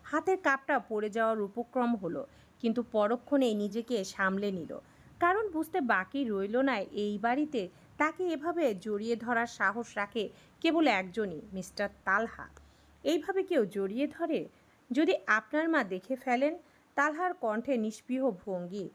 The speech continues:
তখন যা হওয়ার হবে, আমি তো তোমার আর তুমি আমার। না, ছাড়ুন, এখন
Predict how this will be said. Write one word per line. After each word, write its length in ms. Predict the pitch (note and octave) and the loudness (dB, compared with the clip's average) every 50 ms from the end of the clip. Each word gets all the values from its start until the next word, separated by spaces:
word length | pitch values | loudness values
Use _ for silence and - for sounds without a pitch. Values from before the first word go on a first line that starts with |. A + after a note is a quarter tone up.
| _ _ _ _ _ _ _ _ _ _ _ | _ _ _ _ _ _ _ _ _ _ _
তখন 320 | D#4 E4 E4 F#4+ A#4 G#4+ | 0 0 2 0 0 0
যা 260 | D#4 A#3 A#3+ A3+ B3 C4+ | 2 2 2 2 2 0
হওয়ার 360 | B3+ B3 A#3 A3+ A3+ A#3+ A#3+ | 0 0 0 2 2 0 0
হবে, 400 | G3 G#3 F#3+ F3 F3+ G3 F3 - - _ | -2 -4 -4 -2 -2 -4 -6 -6 -8 _
আমি 240 | - G#3 A3+ C4 C4 | -4 -2 0 0 0
তো 120 | - C#4 | 0 -2
তোমার 460 | C4 - - G3 F3+ F3 E3+ C3+ C3+ - - _ - - - - | -4 -2 -4 -4 -2 -2 -4 -8 -8 -14 -18 _ -20 -20 -2 0
আর 160 | - C#4+ D4 D4 _ | 2 2 2 -2 _
তুমি 300 | B3 A3 G#3 G3+ G3 F#3+ | -8 -6 -6 -6 -8 -10
আমার। 300 | F3 - - - E3+ - - _ _ _ _ _ _ | -12 -14 -16 -16 -16 -16 -18 _ _ _ _ _ _
না, 200 | A3+ A#3 A3 D#3+ - - _ _ | -2 -2 -2 -2 -4 -10 _ _
ছাড়ুন, 400 | - - - G#3+ A3+ A#3 A#3+ A3+ | -10 -2 0 0 0 0 0 -2
এখন 300 | G3 E3 - - E3 B3 | -4 -6 -8 -10 -12 -14